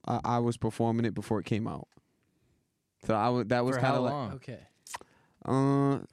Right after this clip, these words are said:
Speaker 1: the beginning of this year. So, like I told you, like, w-, it was, like, it was all
Speaker 2: I like
Speaker 1: fast.
Speaker 2: that.
Speaker 1: Like, me and T finished the album first three mon-,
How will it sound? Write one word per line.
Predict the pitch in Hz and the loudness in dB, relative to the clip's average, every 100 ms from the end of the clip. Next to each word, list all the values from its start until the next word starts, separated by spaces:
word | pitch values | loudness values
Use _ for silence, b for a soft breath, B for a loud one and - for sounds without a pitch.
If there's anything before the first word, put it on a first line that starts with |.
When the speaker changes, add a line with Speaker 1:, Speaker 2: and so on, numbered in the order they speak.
| - | -10
Speaker 1:
the | - 127 | -2 2
beginning | 131 147 147 | 2 2 2
of | 135 | 0
this | 131 123 | 0 0
year. | 123 123 127 | 0 2 0
So, | - 123 | -2 0
like | 123 | 0
I | 123 | -2
told | 123 135 127 | -4 -2 -2
you, | 127 | -2
like, | 120 120 - | -2 -6 -12
w-, | - 53 | -10 -4
it | 127 | -2
was, | 127 | 0
like, | 131 120 - | -2 -2 -2
it | |
was | 135 | 0
all | 147 135 | 0 0
Speaker 2:
I | |
like | 120 | 0
Speaker 1:
fast. | 127 117 117 | 0 0 -2
Speaker 2:
that. | 123 | -2
Speaker 1:
Like, | 117 | -2
me | 117 127 | 0 0
and | 127 | -2
T | - 123 | -2 -4
finished | 117 113 117 | -2 -4 -2
the | 80 | -2
album | 113 117 117 113 | -2 0 -2 -4
first | - 113 110 | -2 -4 -2
three | 113 113 | -2 0
mon-, | 113 113 | 0 -2